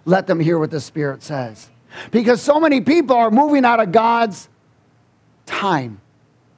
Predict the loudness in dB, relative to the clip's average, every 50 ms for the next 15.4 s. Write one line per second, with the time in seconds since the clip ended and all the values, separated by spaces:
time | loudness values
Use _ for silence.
0 | _ _ _ _ _ _ _ _ _ _ _ _ _ _ _ _ _ _ _ _
1 | _ _ _ _ -2 0 2 2 2 2 2 0 -2 0 0 0 0 0 -2 -4
2 | -4 -4 -4 -4 -4 -4 -4 -6 -8 -12 -14 -20 -20 _ _ _ _ _ -18 -16
3 | -14 -4 -2 0 2 2 2 2 2 4 4 4 2 2 0 -2 -4 0 0 0
4 | 0 0 -2 -4 -4 -4 -6 -4 -2 -2 -4 -4 -6 -2 0 0 0 0 0 -2
5 | 0 0 0 0 0 -2 -6 -10 -18 -20 _ _ _ _ _ _ _ _ _ _
6 | _ _ _ _ _ _ _ -6 -4 -2 -2 -2 -4 -6 -6 -8 -8 _ -16 -14
7 | -10 -6 -4 -4 -2 -4 -4 -6 -10 -12 -18 _ _ _ _ _ _ _ _ _
8 | _ _ -6 -2 -2 0 2 2 0 0 0 -2 -2 -2 -4 -2 0 0 0 0
9 | -6 -14 -14 -14 -14 -14 -14 -18 -20 -20 _ _ _ _ _ _ _ _ _ _
10 | _ _ _ _ _ _ _ _ _ _ _ _ _ _ _ _ _ _ _ _
11 | _ _ _ _ _ _ -2 -2 0 0 2 0 0 2 0 0 -2 -2 -2 -2
12 | -2 0 -2 -2 -2 -4 -4 -6 -6 -6 -4 -4 -6 -8 -12 -16 -20 -20 -20 _
13 | _ -8 -6 -6 -6 -6 -8 _ _ _ _ _ _ _ _ _ _ _ _ _
14 | _ _ -2 0 2 2 0 2 2 0 0 0 -2 0 0 0 0 -2 -6 -10
15 | -10 -10 -14 -16 -16 -20 -20 -20